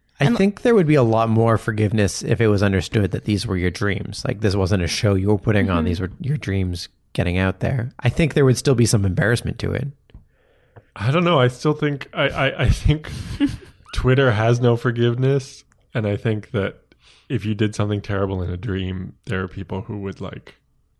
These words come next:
Speaker 3: in a dream that everyone could see, there are people who would, who would want you to suffer for it.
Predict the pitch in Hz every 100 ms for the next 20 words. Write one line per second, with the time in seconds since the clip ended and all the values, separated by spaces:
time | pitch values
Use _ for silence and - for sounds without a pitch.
0 | _ _ _ _ _ 120 101 98 104 104
1 | 101 98 98 95 101 - 98 92 95 95
2 | - - 104 95 95 95 92 - - 101
3 | 90 92 92 95 104 92 98 - _ _
4 | _ _ _ _ - 107 92 101 - 104
5 | 104 -